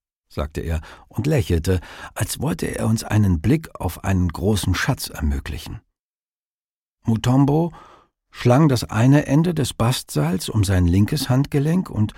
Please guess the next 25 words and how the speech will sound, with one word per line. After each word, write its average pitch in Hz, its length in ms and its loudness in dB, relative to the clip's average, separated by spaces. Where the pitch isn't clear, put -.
stellte 156 420 0
sich 120 220 -2
breitbeinig 120 800 0
auf 95 120 -6
die - 120 -4
Holzplanke 80 960 0
über 78 240 -4
der 85 120 -4
Stollenöffnung. - 800 -4
Jemand 131 520 4
rief 127 280 4
von 78 320 -4
unten. 80 400 -4
Mutombo 135 680 4
begann 135 360 2
das 131 220 0
Seil 139 360 2
mit 104 140 -4
schnellen, 160 580 2
kraftvollen 117 680 0
Bewegungen 104 680 2
nach 117 160 2
oben 85 320 -2
zu - 160 -8
ziehen. - 380 -10